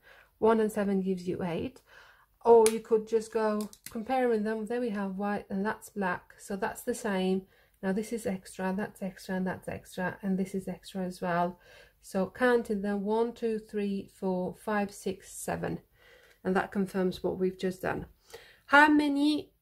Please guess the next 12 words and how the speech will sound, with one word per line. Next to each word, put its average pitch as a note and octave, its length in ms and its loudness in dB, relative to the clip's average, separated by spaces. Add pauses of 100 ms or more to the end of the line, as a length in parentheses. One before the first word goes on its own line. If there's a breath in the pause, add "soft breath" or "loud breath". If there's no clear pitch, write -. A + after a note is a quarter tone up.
(120)
fewer B3 480 2
than G#3 280 -2
pink G#3+ 500 -4
are F#3+ 200 -2
brown? F3 440 0
So G3+ 120 -4
we're G#3 120 0
looking A#3 280 0
at G3 160 0 (220)
pink B3+ 360 -2
and G#3 220 0
brown G3 480 2